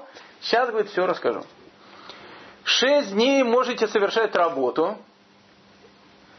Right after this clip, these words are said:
а день седьмой да будет свят для вас, день полного покоя, посвящённый-, по-, посвящённого Богу. Всякий, кто совершит в этот день работу,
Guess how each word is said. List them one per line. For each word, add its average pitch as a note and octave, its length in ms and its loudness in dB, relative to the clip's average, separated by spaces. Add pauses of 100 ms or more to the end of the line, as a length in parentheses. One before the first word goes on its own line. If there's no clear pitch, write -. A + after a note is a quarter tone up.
(420)
а F3+ 160 2
день A#3+ 240 -2
седьмой A#3 480 0
да G#3+ 140 0
будет G#3+ 240 -2
свят G#3 300 2
для D#3 180 2
вас, B2+ 480 -2
день G#3+ 280 0
полного A3 300 2
покоя, G#3+ 480 0
посвящённый-, E3 800 -2
по-, D#3 140 -2
посвящённого C#3+ 680 -2
Богу. G#3 400 0
Всякий, B3+ 340 -2
кто F3+ 140 -4
совершит G#3+ 640 0 (480)
в C#3+ 100 2
этот F#3+ 280 0
день D#3+ 200 0
работу, A3+ 720 0